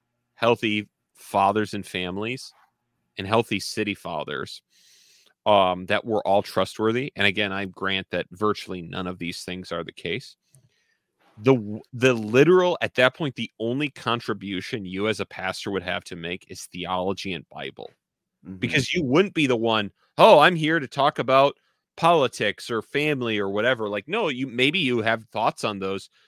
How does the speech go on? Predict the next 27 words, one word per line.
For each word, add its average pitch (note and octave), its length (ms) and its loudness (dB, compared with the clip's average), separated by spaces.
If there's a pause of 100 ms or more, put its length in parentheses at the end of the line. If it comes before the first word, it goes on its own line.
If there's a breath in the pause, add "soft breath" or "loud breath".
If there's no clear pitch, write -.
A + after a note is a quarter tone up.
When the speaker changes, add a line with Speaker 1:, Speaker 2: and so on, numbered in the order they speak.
(220)
Speaker 1:
but C3 100 -4
that's D#3 240 2
not D3 260 0
what C3+ 160 0
you A#2 200 -2
have C3+ 140 2
to A#2 60 -8
contribute A2+ 640 -6
to A2+ 120 -10
your G2 140 -4
community. F2+ 540 -12
You G#2+ 240 -4
Speaker 2:
Right. G#2 140 -4
Speaker 1:
literally A#2+ 440 -2
have G#2 120 -12
theology F#2+ 600 -8
to E2+ 200 -16
contribute. C2+ 600 -14 (580)
Um, G#2+ 320 0 (100)
it C3 120 -6
doesn't D3 320 0
matter B2 320 0
if - 120 -4
you're A2+ 160 0
a F#2+ 60 -4
good A2 200 0
administrator, B2 880 -4